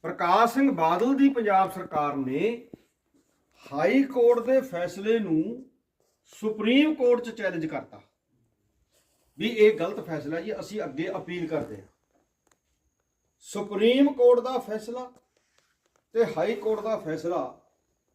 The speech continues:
ਸਾਡੀ ਪਾਰਟੀ ਦੀ ਵੈੱਬਸਾਈਟ ਤੇ ਪਿਆ ਹੈ, ਤੁਸੀਂ ਕਦੇ ਮਰਜ਼ੀ ਪੜ੍ਹ ਕੇ ਦੇਖ ਲਿਓ, ਕਿਸੇ ਵਕੀਲ ਤੋਂ ਪੜ੍ਹਾ ਕੇ ਦੇਖ ਲਿਓ। ਜਦੋਂ ਇਹ ਫੈਸਲਾ ਸੁਪਰੀਮ ਕੋਰਟ ਦੇ ਸਾਹਮਣੇ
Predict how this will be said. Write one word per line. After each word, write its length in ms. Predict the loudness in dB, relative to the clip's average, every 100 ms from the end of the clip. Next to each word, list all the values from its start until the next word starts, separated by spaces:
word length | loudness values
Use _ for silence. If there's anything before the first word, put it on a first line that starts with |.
| _ -10
ਸਾਡੀ 420 | -4 -2 -2 -2
ਪਾਰਟੀ 460 | -2 -2 -2 -4 -8
ਦੀ 140 | -4
ਵੈੱਬਸਾਈਟ 580 | 0 -2 -2 -4 -4 -4
ਤੇ 80 | -10
ਪਿਆ 240 | -6 -6
ਹੈ, 160 | -4 -6
ਤੁਸੀਂ 360 | -12 -16 -16 -16 -12
ਕਦੇ 220 | -10 -6
ਮਰਜ਼ੀ 360 | -6 -8 -8 -10
ਪੜ੍ਹ 240 | -10 -14
ਕੇ 160 | -14 -16
ਦੇਖ 280 | -16 -16
ਲਿਓ, 140 | -20 -20 _
ਕਿਸੇ 160 | -10 -8
ਵਕੀਲ 400 | -8 -12 -14 -14
ਤੋਂ 140 | -14
ਪੜ੍ਹਾ 220 | -14 -14 -16
ਕੇ 160 | -20
ਦੇਖ 200 | -20 -20 _
ਲਿਓ। 160 | _ _ _ _ _ _ _ _ _ _ _
ਜਦੋਂ 380 | -6 0 0 2
ਇਹ 180 | 0 0
ਫੈਸਲਾ 600 | -2 -6 -6 -6 -2 -2 -4
ਸੁਪਰੀਮ 580 | -10 -8 -4 0 0
ਕੋਰਟ 360 | 2 4 4 2
ਦੇ 100 | -2
ਸਾਹਮਣੇ 420 | -2 -8 0 -2